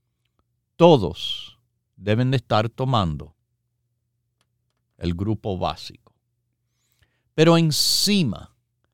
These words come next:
además, no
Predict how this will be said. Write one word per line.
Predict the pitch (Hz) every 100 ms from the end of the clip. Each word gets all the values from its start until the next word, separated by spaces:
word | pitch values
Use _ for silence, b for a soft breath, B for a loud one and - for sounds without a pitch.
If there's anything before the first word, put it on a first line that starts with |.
| _ _ _ _ _
además, | 139 156 170 165 202 123 - - - - - - - - _ _ _ _ _ _ _ _ _ _ _ _ _ -
no | 127 170 185 185